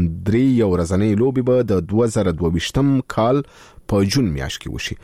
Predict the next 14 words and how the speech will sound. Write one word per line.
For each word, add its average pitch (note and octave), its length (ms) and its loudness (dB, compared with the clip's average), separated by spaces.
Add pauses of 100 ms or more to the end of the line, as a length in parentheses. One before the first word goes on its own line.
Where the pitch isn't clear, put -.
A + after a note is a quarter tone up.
(200)
دا - 120 0
پریکړه C#3+ 300 0
داسې C#3 200 0
مهال C#3 240 2
شوې D#3 240 0
چې - 140 -4
لومړنۍ G2+ 400 2
یوه A#2 260 2
ورځنۍ F#2+ 400 0
سیالي G#2+ 380 0
سبا C2+ 300 -2
ته D2+ 120 -8
کېدونکې - 440 -6
ده. D2+ 140 -4